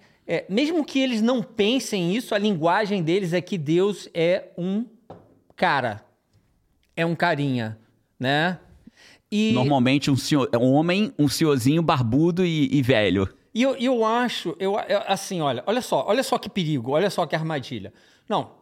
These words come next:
Speaker 1: pra você entender Deus, você tem que ler a Bíblia. Adoro ler a Bíblia. Tô cheio aqui, ó. Tem Mateus seis seis, Rom-, é, é, Romanos, né? Ou Romans, né? Dois eleven, João, João três vinte e sete, Lucas dezessete vinte e um. Eu salvei aqui algumas coisas.
Speaker 2: Ok.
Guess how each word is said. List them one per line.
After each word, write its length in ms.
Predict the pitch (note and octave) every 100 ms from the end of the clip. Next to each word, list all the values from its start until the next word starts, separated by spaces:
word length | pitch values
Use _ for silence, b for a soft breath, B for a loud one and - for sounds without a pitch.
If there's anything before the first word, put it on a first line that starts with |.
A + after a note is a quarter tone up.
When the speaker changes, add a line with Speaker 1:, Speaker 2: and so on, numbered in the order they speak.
| _ _ _
Speaker 1:
pra 80 | G#3
você 220 | G#3+ A3
entender 380 | C4 B3 A3 G#3+
Deus, 440 | D#3 F3 G#3 A#3+ G#3
você 260 | G#3 -
tem 200 | A3 G3+
que 100 | -
ler 420 | F3 F3 F3 - -
a 60 | F3
Bíblia. 400 | D3+ A#2 A#2 -
Adoro 340 | C#3+ D3+ D#3
ler 180 | D#3+ F#3
a 20 |
Bíblia. 280 | D#3 A#2+ A2+
Tô 120 | -
cheio 240 | A#2+ F3+ D#3+
aqui, 120 | C#3+
ó. 60 |
Tem 140 | G#2+ C3
Mateus 420 | D3 - G3 F#3+
seis 220 | - F#3
seis, 340 | - F#3 F#3 D3+
Rom-, 240 | F3 F3+
é, 640 | E3+ D#3+ D#3 D#3+ D3+ C#3+
é, 60 | C#3
Romanos, 560 | C3 F3+ F#3 G#3 F3 C#3+
né? 200 | F#3 F3
Ou 120 | D3+
Romans, 420 | D#3 G3+ D#3 C3
né? 180 | E3 G3 B B
Dois 280 | C#3+ E3+ F3
eleven, 480 | G3+ F#3 F#3 F3 D3
João, 340 | E3 F3+ F#3
João 460 | D3 F#3 F3+ G#3 G3+ B B
três 280 | F#3+ G3+ E3+
vinte 160 | G3
e 40 | -
sete, 600 | - G3 G3 F#3+ G3 - B
Lucas 460 | F3+ F#3 G#3+ G#3 E3
dezessete 480 | D3 D3+ G3 F#3 F#3+
vinte 240 | F#3+ F#3+
e 60 | G3
um. 140 | G3 F#3+
Eu 140 | G3
salvei 360 | G#3+ A3+ F3 G#3
aqui 160 | F#3+
algumas 360 | A3 G3 G#3+ -
coisas. 240 | E3+ B2+
Speaker 2:
Ok. 240 | A2 F#2+